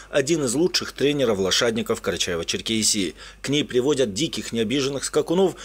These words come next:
и через какое-то время они превращаются в покладистых домашних животных. При этом в процессе дрессировки Ксения не использует физическую силу и не ломает животному психику. Она с ним договаривается.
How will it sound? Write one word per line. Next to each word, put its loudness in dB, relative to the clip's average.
и -6
через 2
какое-то 2
время 2
они 0
превращаются 2
в -6
покладистых 0
домашних -2
животных. 2
При 2
этом 2
в -10
процессе 2
дрессировки 2
Ксения 2
не 0
использует 0
физическую -2
силу 2
и 0
не 2
ломает 2
животному 2
психику. 0
Она 0
с 2
ним -4
договаривается. 0